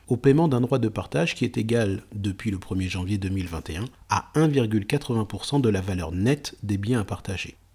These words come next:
Il est à noter que ce taux sera ramené à un virgule dix pour cent à compter du premier janvier deux mille vingt-deux. Le droit ainsi établi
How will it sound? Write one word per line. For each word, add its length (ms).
Il 140
est 120
à 60
noter 280
que 280
ce 200
taux 200
sera 300
ramené 420
à 280
un 120
virgule 400
dix 140
pour 200
cent 220
à 100
compter 300
du 140
premier 300
janvier 260
deux 100
mille 200
vingt-deux. 340
Le 140
droit 520
ainsi 300
établi 480